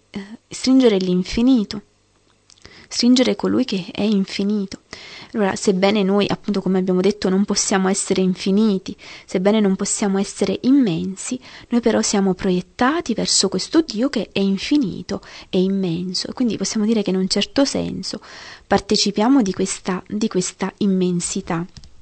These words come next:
E da parte nostra, eh, ci deve essere quindi lo sforzo proprio di tendere con tutto il cuore, con tutta la nostra volontà, con tutta la nostra mente, con tutte le nostre forze,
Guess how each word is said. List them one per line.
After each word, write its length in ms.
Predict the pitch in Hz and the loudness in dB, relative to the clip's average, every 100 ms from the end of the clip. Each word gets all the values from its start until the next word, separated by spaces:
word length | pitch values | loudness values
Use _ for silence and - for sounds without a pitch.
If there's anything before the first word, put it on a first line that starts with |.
| - _ _ - - - - - - - - _ | -20 _ _ -20 -20 -20 -20 -18 -20 -20 -20 _
E 300 | - 226 - | 0 0 0
da 140 | 202 196 | 0 2
parte 360 | 220 - 214 | 2 2 0
nostra, 720 | 202 233 196 - - 214 226 - | 2 2 2 -4 -4 -4 -4 -6
eh, 80 | 214 - | -12 -12
ci 160 | - 202 | -6 -2
deve 160 | 196 | 0
essere 340 | 214 - 202 196 | 0 -2 -4 -2
quindi 220 | 214 220 | 0 0
lo 100 | 185 | 0
sforzo 920 | - - 240 233 202 - - 240 269 - - - | -2 0 2 2 -2 -6 -6 -6 -8 -16 -20 -10
proprio 240 | 220 240 | -2 0
di 160 | 196 - | 0 2
tendere 500 | 233 240 190 185 190 | 4 4 2 0 -2
con 220 | 190 196 | -4 -4
tutto 340 | 277 285 - | -2 -4 -2
il 120 | 196 - | -4 -2
cuore, 440 | - 254 202 196 | 2 4 4 -2
con 180 | 196 220 | -6 -4
tutta 300 | 294 294 226 | -4 -2 -2
la 80 | 190 | -2
nostra 400 | 214 - - 196 | -4 -6 -4 -2
volontà, 640 | 190 190 190 190 214 196 | -2 -2 -2 -2 -2 -4
con 180 | 190 196 | -4 -6
tutta 320 | 254 - 214 | -6 -4 -4
la 120 | 190 | -2
nostra 400 | 196 202 - 196 | -4 -6 -4 -4
mente, 440 | 196 208 202 202 208 | -2 -4 -4 -8 -10
con 140 | 208 | -6
tutte 280 | 269 277 202 | -6 -4 -6
le 80 | 190 | -6
nostre 420 | 196 - - 269 | -8 -8 -4 -4
forze, 560 | - - - - - | -4 -8 -10 -12 -14